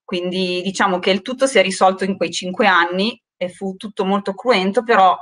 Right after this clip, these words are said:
diciamo che in quel momento, eh, lo scossone venne subito non solo dalla popolazione, ma anche dai, dalle produzioni.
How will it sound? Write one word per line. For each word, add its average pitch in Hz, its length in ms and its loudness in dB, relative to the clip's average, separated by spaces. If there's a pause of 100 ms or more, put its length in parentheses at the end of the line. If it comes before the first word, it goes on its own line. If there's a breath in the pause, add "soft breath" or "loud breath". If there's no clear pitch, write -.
(520 soft breath)
diciamo 202 320 -2
che 185 120 -4
in 196 80 0
quel 233 160 4
momento, 233 840 4
eh, 185 360 6
lo 196 80 0
scossone 220 1040 -2
venne 196 320 -2
subito 214 400 -4
non 185 120 -4
solo 226 200 -2
dalla 196 200 4
popolazione, 214 600 -2
ma 185 120 4
anche 190 280 0
dai, 170 920 0
dalle 190 220 0
produzioni. 185 800 -2